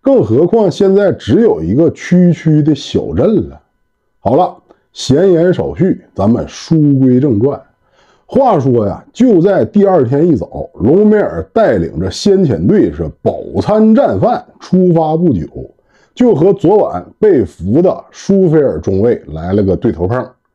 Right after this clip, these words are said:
舒菲尔啊，带来了一个喜讯，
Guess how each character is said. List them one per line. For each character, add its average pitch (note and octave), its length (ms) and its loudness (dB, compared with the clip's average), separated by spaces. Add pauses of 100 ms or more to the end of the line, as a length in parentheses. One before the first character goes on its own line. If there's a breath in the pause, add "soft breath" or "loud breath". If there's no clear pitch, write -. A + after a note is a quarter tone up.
(380)
舒 C4 240 2
菲 B3 140 4
尔 G2 220 -2
啊， F2 200 -12
带 G3 200 0
来 C3 140 0
了 E3 100 2
一 E3 100 2
个 F3+ 160 0
喜 - 380 -8
讯， D#3 280 0